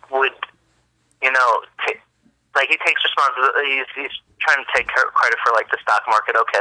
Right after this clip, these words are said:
like, fine. But, like, that no one died on a <laughs> commercial airline in two thousand seventeen, and then to boot, it came out, like,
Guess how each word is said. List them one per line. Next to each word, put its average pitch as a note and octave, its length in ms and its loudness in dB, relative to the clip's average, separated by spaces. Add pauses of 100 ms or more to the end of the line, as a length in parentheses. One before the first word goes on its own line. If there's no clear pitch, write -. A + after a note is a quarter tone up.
like, G#2 160 0
fine. G#2+ 320 2 (480)
But, B2+ 160 2
like, A#2+ 240 2 (560)
that A#2+ 240 0 (320)
no B2+ 240 2
one B2 240 0
died A#2 480 0 (640)
on A2 80 -2
a - 160 -2
<laughs> - 80 0
commercial - 480 0
airline B2+ 560 0 (320)
in B2 160 -4
two C3 80 -4
thousand B2 320 -2
seventeen, B2+ 400 -2
and C#3+ 160 2
then C#3 80 2 (480)
to C#3+ 160 0
boot, F#3+ 320 0 (480)
it - 80 -4
came D#3+ 240 0
out, D3 160 2
like, D3 160 2